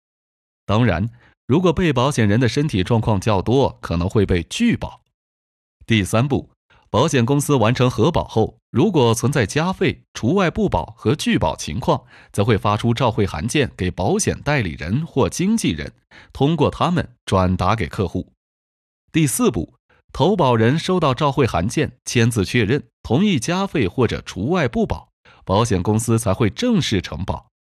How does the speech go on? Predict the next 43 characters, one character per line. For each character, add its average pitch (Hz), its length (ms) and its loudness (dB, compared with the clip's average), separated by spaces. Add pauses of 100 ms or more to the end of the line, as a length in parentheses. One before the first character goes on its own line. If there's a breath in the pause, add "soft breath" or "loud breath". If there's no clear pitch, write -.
(280 soft breath)
如 123 140 2
果 135 100 2
投 120 200 0
保 104 180 2
人 107 180 2
不 143 140 0
满 95 220 2
意 104 100 2
核 110 220 -2
保 87 160 -4
结 104 260 -2
果， - 300 -10
可 113 100 -2
以 120 240 0
终 226 300 0
止 - 200 -6
投 - 240 -4
保， - 260 -6 (260 soft breath)
不 214 160 2
会 208 180 0
产 85 260 -4
生 143 240 0 (120)
任 170 280 2
何 85 280 -4
费 95 180 -2
用。 69 180 -10 (920 soft breath)
在 120 180 2
这 147 200 0
个 123 140 2
案 127 140 4
例 120 140 4
里 85 100 -2
面， 80 240 -8 (280 soft breath)
我 107 100 2
们 139 100 4
可 143 120 0
以 151 80 4
很 87 200 0
清 170 240 -2
楚 87 140 -4
地 - 100 -10
知 123 220 -2
道， - 220 -4